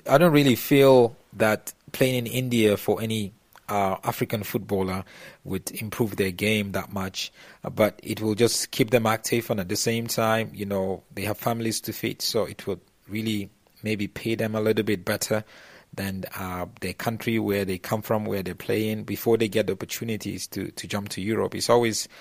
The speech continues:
gonna be about Europe, uh, but this is definitely something that, uh, for them is, uh, is some sort of a, a bridge to their dream. Uh, India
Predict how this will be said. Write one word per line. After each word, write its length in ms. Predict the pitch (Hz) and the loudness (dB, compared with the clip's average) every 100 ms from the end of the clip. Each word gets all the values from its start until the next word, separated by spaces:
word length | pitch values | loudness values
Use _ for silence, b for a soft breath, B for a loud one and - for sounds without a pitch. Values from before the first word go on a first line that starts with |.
| B B - | B B -2
gonna 180 | 110 | -2
be 120 | 98 101 | 0 -2
about 240 | 95 90 | -2 -2
Europe, 440 | 107 110 90 - - B B - | 0 2 0 -4 -18 B B -6
uh, 220 | 95 92 | -2 0
but 320 | - 98 - - | 0 -2 -4 -6
this 220 | 107 120 120 | 0 2 2
is 100 | 101 | 4
definitely 460 | 113 107 101 101 | 4 4 -4 -4
something 520 | - 113 110 110 107 | -2 -2 -4 -6 -4
that, 280 | 101 98 92 _ B - - | -2 -2 -4 _ B -20 -8
uh, 60 | 95 | -8
for 160 | - 95 | -4 -2
them 400 | 110 117 113 104 | 2 2 0 -6
is, 340 | 98 95 - 104 | -6 -6 -4 -2
uh, 220 | 92 95 b b b _ 107 | -2 -4 b b b _ -4
is 100 | - | 0
some 200 | 127 117 | 0 2
sort 240 | - 107 | 2 4
of 160 | 107 98 | 2 0
a, 220 | 92 90 | -2 -4
a 80 | 98 | -8
bridge 500 | 87 110 98 - - | -2 -2 0 -6 -6
to 320 | - 107 104 | -6 -4 -4
their 160 | 101 98 | -2 -6
dream. 460 | 87 110 117 90 - B B B - | 0 0 0 -2 -10 B B B -8
Uh, 420 | 95 95 95 95 95 B B | -4 -2 -2 -4 -8 B B
India 640 | - 127 127 120 107 98 | -4 -2 4 6 6 2